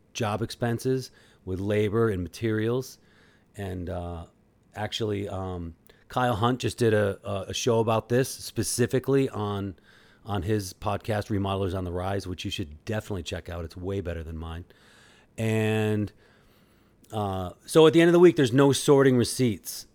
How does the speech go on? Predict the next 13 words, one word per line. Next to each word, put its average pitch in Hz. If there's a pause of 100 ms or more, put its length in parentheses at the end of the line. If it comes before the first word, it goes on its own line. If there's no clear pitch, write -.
(140)
And, 104 (100)
and 107
I'll, 113 (100)
I'll 113
talk 120
more 113
about 101
that 98
in 95
an 98
episode 104
about 113
Fridays. 110